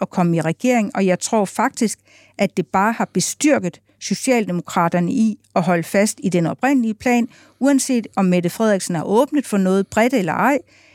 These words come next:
øh, så tror jeg langt, langt helst, de vil have, at hvis der er et rødt flertal, så ender det igen med en S-solo-regering, og så kan det godt være, at vi skal igennem en masse forløb med dronningerunder, hvor de radikale kan se,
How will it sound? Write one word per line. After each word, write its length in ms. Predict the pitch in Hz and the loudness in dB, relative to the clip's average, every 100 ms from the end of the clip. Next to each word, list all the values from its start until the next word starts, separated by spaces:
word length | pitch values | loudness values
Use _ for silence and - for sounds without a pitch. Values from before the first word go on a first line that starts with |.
| _ - | _ -2
øh, 160 | 220 196 | 0 0
så 140 | 247 | -2
tror 260 | - 247 226 | -2 0 0
jeg 160 | 175 - - | 0 -4 -10
langt, 460 | 196 220 277 269 - - | -6 -2 0 -2 -6 -6
langt 380 | 226 233 226 - | 0 0 -2 -6
helst, 400 | - 233 - - | 0 0 0 -2
de 80 | 196 | -2
vil 120 | 180 | 0
have, 240 | 214 226 - - _ - | 0 0 -2 -10 _ -2
at 160 | 196 - - | -2 -2 -10
hvis 280 | 185 196 - | -4 -4 -2
der 100 | 190 | -4
er 280 | - 220 - | 0 0 -2
et 160 | 190 185 | -4 0
rødt 140 | 262 - | -2 0
flertal, 460 | 254 254 - 226 - - | -2 0 0 -2 -4 -10
så 180 | - 233 | -4 0
ender 240 | 220 226 247 | 2 2 2
det 100 | 226 | 0
igen 420 | 180 - 226 254 - - | -2 0 2 2 -2 -2
med 120 | 185 | 0
en 280 | 180 - 277 | 2 2 0
S-solo-regering, 920 | - - 277 277 269 220 226 214 196 - | 0 0 0 2 0 -2 0 0 -2 -4
og 100 | - | -2
så 100 | 247 | 0
kan 100 | 240 | 0
det 80 | 220 | 0
godt 220 | 214 220 | 0 0
være, 100 | 233 | 0
at 80 | 214 | 0
vi 60 | 196 | -2
skal 200 | - 196 | -2 -2
igennem 280 | 202 214 190 | 2 2 2
en 140 | 190 | 2
masse 260 | 190 214 226 | 2 0 -2
forløb 320 | 214 202 196 | 0 2 0
med 120 | 175 | -2
dronningerunder, 720 | - 226 262 285 214 208 208 196 - - | -2 0 2 2 0 -2 -2 -2 -8 -6
hvor 100 | - | -2
de 100 | 202 | 0
radikale 640 | 196 185 185 - 254 240 180 | 2 0 0 -2 0 2 0
kan 140 | 196 | -4
se, 300 | - 254 233 | 0 2 2